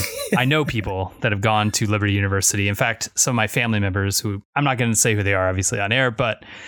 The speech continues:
Speaker 2: there are some people I know that, uh, went to Liberty University, never Bob Jones University. I know some other people, and I myself have been to some of these really col-, these, the college I went to is so small that we can't even talk about, but we will be talking about the other college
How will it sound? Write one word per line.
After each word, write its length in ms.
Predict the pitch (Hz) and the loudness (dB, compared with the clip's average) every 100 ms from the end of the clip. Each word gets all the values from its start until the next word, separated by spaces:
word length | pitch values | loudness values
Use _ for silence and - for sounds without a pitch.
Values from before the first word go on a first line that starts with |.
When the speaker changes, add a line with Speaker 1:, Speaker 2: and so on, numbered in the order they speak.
| - - | -18 -8
Speaker 2:
there 200 | 127 131 | -2 0
are 60 | 131 | 2
some 220 | - 143 | 2 2
people 260 | 139 143 143 | 0 0 2
I 80 | 123 | 2
know 420 | 120 123 151 156 - | 2 2 2 -2 0
that, 340 | 123 120 - | 0 0 2
uh, 440 | 135 127 127 120 117 | 2 4 4 2 2
went 180 | 123 117 | 0 0
to 60 | |
Liberty 200 | 123 120 | 0 2
University, 400 | 120 113 117 - | 2 2 0 2
never 300 | 117 123 143 | 2 2 2
Bob 260 | 139 135 127 | 2 2 2
Jones 300 | 117 113 104 | 2 2 2
University. 600 | 104 98 98 110 101 127 | 2 2 0 0 0 0
I 100 | 110 | 0
know 300 | 104 107 104 | 2 2 2
some 180 | 101 113 | 0 0
other 140 | 104 | 0
people, 520 | 101 110 110 104 101 - - _ | -2 -4 -2 0 0 -4 -20 _
and 100 | 110 | -2
I 180 | 110 110 | 0 2
myself 420 | 107 104 - 113 | 2 2 2 2
have 120 | 117 104 | 0 0
been 180 | 107 101 | 0 0
to 180 | - | 0
some 200 | 101 113 | 2 2
of 120 | 104 98 | 0 0
these 420 | 98 92 - - _ | 2 2 0 -2 _
really 180 | 117 101 | -2 -2
col-, 240 | 95 107 107 | 0 0 0
these, 220 | 127 180 - - | 0 -2 -4 -10
the 120 | - 165 | -4 -2
college 360 | - 226 269 160 | 0 0 2 2
I 60 | |
went 160 | 156 147 | 0 0
to 120 | 151 | 2
is 100 | 113 | 4
so 520 | - - - - 135 | 2 2 0 2 4
small 400 | 131 - 107 117 | 4 4 4 4
that 80 | 117 | 2
we 60 | 101 | 0
can't 100 | 117 | 0
even 100 | 101 | 0
talk 200 | 110 98 | 0 2
about, 180 | 98 98 | 0 2
but 80 | |
we 80 | 117 | 2
will 220 | 123 147 | 2 2
be 120 | 139 123 | 2 0
talking 360 | 123 107 113 | 0 0 2
about 360 | 101 104 104 - | 2 2 0 -2
the 180 | - 110 | -4 0
other 240 | 127 120 113 | 0 2 2
college 640 | 123 104 101 95 95 - | 2 2 2 0 0 -2